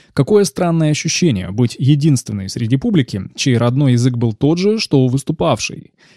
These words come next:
Лекция заняла час с четвертью, а затем мы провели два часа за беседой в компании, и был подан чай с выпечкой. Госпожа Бишоп говорит, что никогда прежде не выступала перед публикой, которая задавала такие здравомыслящие вопросы, и что за весь разговор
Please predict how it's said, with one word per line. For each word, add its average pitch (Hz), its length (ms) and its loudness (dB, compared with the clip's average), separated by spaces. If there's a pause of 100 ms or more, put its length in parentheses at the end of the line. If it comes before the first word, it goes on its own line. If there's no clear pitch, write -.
(100)
Лекция 135 480 0
заняла 120 400 0
час - 400 -4
с - 80 -14
четвертью, 131 720 0
а 127 100 0
затем 143 280 2
мы 143 80 4
провели 123 320 2
два 113 220 0
часа 151 340 -2
за 131 120 2
беседой 113 420 0
в - 80 -16
компании, 160 560 2
и 131 160 0
был 131 200 0
подан 120 380 0
чай 98 340 -4
с - 120 -14
выпечкой. - 560 -6 (440)
Госпожа 120 320 2
Бишоп 120 360 -2
говорит, 113 360 -2
что - 200 -4
никогда 110 480 0
прежде 131 340 0
не 120 120 2
выступала 117 500 -4
перед 104 240 -10
публикой, 131 480 0
которая 117 320 -2
задавала 120 400 0
такие 127 380 -2
здравомыслящие 120 800 -2
вопросы, 143 540 0 (220)
и 120 60 -2
что 117 160 -4
за 117 120 0
весь 117 220 -2
разговор 131 480 0